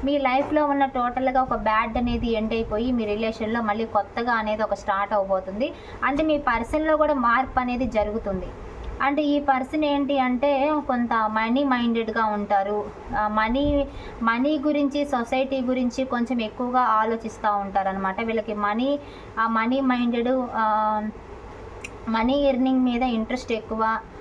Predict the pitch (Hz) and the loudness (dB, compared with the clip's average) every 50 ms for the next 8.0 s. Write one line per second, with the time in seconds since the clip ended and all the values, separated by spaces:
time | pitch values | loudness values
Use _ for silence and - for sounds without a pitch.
0 | - - - - - - - - - 220 220 214 220 220 220 214 220 214 214 208 | -14 -14 -14 -14 -14 -14 -14 -8 -4 -2 0 0 2 0 0 0 -2 -2 -4 -4
1 | 214 - - 226 220 220 214 208 - - 240 254 254 311 285 262 - 262 240 254 | -4 -4 -2 0 2 2 0 0 0 -2 -2 0 2 0 0 0 2 2 2 2
2 | 277 - - 320 311 311 294 294 285 285 285 294 262 247 233 220 220 208 196 196 | 0 -2 -4 -2 2 2 2 4 4 4 4 4 4 4 2 2 2 2 2 0
3 | 202 196 190 185 - 190 226 247 262 277 269 254 247 247 262 269 285 277 302 277 | 0 -2 -2 -2 -2 -2 0 2 2 2 2 2 2 2 4 2 2 2 2 2
4 | 277 277 277 269 262 262 254 254 254 254 254 262 285 302 277 247 226 226 247 254 | 4 6 6 6 6 4 2 2 2 2 2 4 4 4 4 4 4 4 4 2
5 | 254 254 254 277 277 277 - 240 226 220 220 - - - 269 262 254 247 240 247 | 2 2 4 4 4 4 2 2 0 0 0 0 -2 -4 0 0 0 2 2 2
6 | 233 226 226 220 214 - 220 214 - - 214 208 208 214 214 214 220 226 220 214 | 2 2 2 0 -2 -4 -6 -6 -2 0 0 0 0 0 0 0 2 2 0 0
7 | 208 196 208 208 208 202 202 208 208 214 220 220 214 208 208 208 208 214 214 | -2 -4 -2 -2 0 0 0 0 0 0 0 -2 -2 -4 -2 -2 0 -2 -2